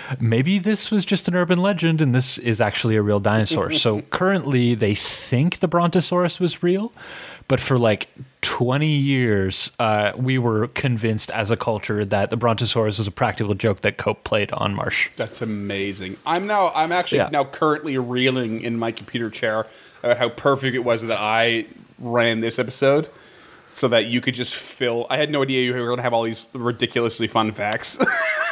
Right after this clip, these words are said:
Speaker 1: Um,
Speaker 2: So
Speaker 1: I, uh, as soon as you said you were doing dinosaurs, I realized that I, like, fucking love dinosaurs. Like, I didn't realize how into these things I was.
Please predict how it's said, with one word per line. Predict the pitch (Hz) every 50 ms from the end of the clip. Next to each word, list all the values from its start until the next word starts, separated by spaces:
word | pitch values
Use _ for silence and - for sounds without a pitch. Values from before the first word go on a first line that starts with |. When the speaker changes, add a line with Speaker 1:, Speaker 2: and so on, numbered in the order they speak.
| - - - - -
Speaker 1:
Um, | 156 160 165 165 156
Speaker 2:
So | 165
Speaker 1:
I, | - 160 175 202 269 269 190 - -
uh, | 190 185 185 185 190 - 190 208
as | 185 165 -
soon | - - 208 254
as | 285 247
you | 254 220
said | - 208 190 175
you | 185 190
were | 190 165
doing | 156 156 156 156
dinosaurs, | 131 113 101 110 135 135 - 160 165 175 190 185 -
I | 185 139 147
realized | 151 135 131 135 131 131 135 147 160 156 -
that | 143 123 120 - -
I, | 113 139 190
like, | 233 208 143 117 -
fucking | - - - 117 113 - - 147 135 123
love | 107 92 90 92 107 113
dinosaurs. | - 98 85 92 254 - - - 240 156 170 165 -
Like, | - -
I | 123 170
didn't | 226 226 180 135
realize | 127 131 139 139 139 143 143 147 143 -
how | - 165 160 143
into | 123 107 113 127 135 139 139
these | 156 175 180 165
things | - 170 - 208 196 180 202
I | 180 - 190
was. | 175 - 156 165 190 226 - - -